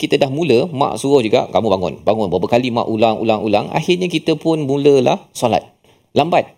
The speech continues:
Lepas tu solat awal. Lepas itu dia naik lagi, bila Allah gunakan perkataan yashrah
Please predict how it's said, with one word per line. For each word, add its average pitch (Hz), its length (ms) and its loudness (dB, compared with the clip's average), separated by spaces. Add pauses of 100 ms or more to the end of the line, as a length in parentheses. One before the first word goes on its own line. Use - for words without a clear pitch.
(140)
Lepas 107 160 -2
tu 135 80 -2
solat 127 320 0
awal. 156 320 2 (400)
Lepas 147 400 -2
itu 135 320 0
dia 135 160 0
naik 156 320 0
lagi, 107 560 -2
bila 120 240 2
Allah 143 320 0
gunakan 127 400 -4
perkataan 117 240 -2
yashrah 139 320 0